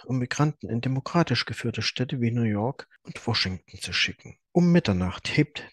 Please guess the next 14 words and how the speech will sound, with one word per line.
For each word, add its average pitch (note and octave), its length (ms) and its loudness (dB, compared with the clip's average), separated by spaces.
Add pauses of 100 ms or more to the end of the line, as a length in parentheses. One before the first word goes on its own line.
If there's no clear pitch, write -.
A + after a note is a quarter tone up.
die C3 60 2
Biden-Administration A2+ 1500 0
eine B2+ 180 2
von A#2 240 0
Trump G3+ 340 -2
erlassene C3 520 2
Richtlinie G#2+ 580 -2
auf, F2+ 500 -2
die - 100 0
als - 260 -6
Titel G3 320 -4
zweiundvierzig C3+ 840 -2
bekannt - 380 -8
ist - 400 -4